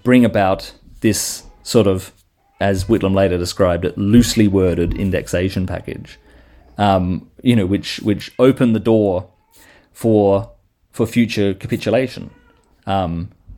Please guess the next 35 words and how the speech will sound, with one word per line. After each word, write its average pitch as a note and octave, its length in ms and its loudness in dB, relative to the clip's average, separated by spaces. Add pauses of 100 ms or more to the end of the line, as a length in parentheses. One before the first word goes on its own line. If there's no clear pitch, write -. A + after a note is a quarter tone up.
(280)
and, G#2 200 -2
and, G#2 300 -2
you A2 80 0
know, F2+ 80 -4
that's, - 360 -4
that's - 400 -8 (380)
a - 80 -8
major A2 360 2
part E2 340 -8
of, F2 500 -8
of F2 340 -12
the F#2 300 -10 (160)
step - 300 -6
towards F2+ 420 -8 (440)
neoliberalism. G#2 840 -2 (420)
Um, F2 360 -10
and B2+ 100 -2
I B2 40 0
should D3 200 -2
say G2+ 380 -2 (100)
that, C3+ 120 -6
yeah, C#3 260 0
I - 20 -4
mean, B2 160 0
it B2+ 140 0
is, A#2+ 240 -4
there's, B2 320 -6
it's C3 160 -8
often C3 300 0
sort A2 180 -4
of F#2 120 -8
seen A2 320 -6
as F#2 140 -10
being G2 280 -8
this F#2 280 -12